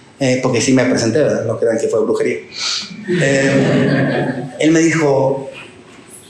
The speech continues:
"Veo como si tú estuvieras parado frente a un muro", me dijo. "Y que tú ves el muro hacia la izquierda y a la derecha y está como que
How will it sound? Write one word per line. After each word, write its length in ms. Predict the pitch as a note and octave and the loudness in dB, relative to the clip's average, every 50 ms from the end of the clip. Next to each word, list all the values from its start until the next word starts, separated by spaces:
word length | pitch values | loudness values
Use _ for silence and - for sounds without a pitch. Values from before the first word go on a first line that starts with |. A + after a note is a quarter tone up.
| - - - | -20 -16 -8
"Veo 400 | C#3 C#3 E3 F#3 G#3+ A#3+ B3+ - - | -2 0 2 2 4 4 2 2 2
como 220 | A3 G3 F3 D#3+ | 2 2 2 0
si 200 | - D#3 D3 - | 0 0 0 0
tú 100 | E3 F3+ | 0 0
estuvieras 400 | F3+ - G#3+ A3 A3+ A#3 A3+ - | 0 2 2 2 2 2 2 2
parado 380 | - E3+ E3+ G#3+ A3+ A3 - - | 2 2 4 4 4 4 2 2
frente 280 | - E3+ D3+ C#3+ D#3 D#3 | 2 2 2 2 2 2
a 40 | |
un 220 | D#3+ F3+ F#3 F#3+ G#3+ | 2 4 4 4 4
muro", 320 | C#4 E4 E4 C#4 G#3 E3+ | 4 4 4 2 2 2
me 120 | D#3 C3+ A#2+ | 2 2 0
dijo. 200 | A2+ G#2 - - - - - - - - - - - - - - - - - - - - - - - F3+ | 0 -2 -4 -6 -10 -12 -18 -20 -20 -20 -20 -20 -20 -20 -20 -20 -20 -20 -20 -20 -20 -20 -20 -12 -8 -6
"Y 100 | D3+ C3+ | -4 -2
que 80 | D3+ | -2
tú 160 | D3+ G3 G#3 A3 | 0 0 2 2
ves 140 | A#3 A3+ A#3 | 2 4 2
el 160 | A3 G#3+ A3 | 2 2 4
muro 200 | A3+ A#3 A#3 A3+ | 4 4 4 4
hacia 140 | G#3+ - E3+ | 2 2 2
la 60 | D#3 | 2
izquierda 340 | C#3 - - A3 A3 A#3+ A#3 | 2 2 2 2 2 4 4
y 60 | G#3+ | 4
a 40 | F#3+ | 4
la 60 | E3 D#3 | 4 4
derecha 280 | F3 A3+ A#3+ - A3 | 2 2 2 2 0
y 60 | F#3 | 0
está 240 | D#3+ C#3+ D#3+ F3 E3+ | 0 0 0 0 0
como 260 | - A3+ G#3+ G3 E3+ | 0 2 2 2 2
que 520 | - D#3+ C#3 C3 C#3+ - - - - - | 2 2 0 2 0 -2 -4 -6 -8 -14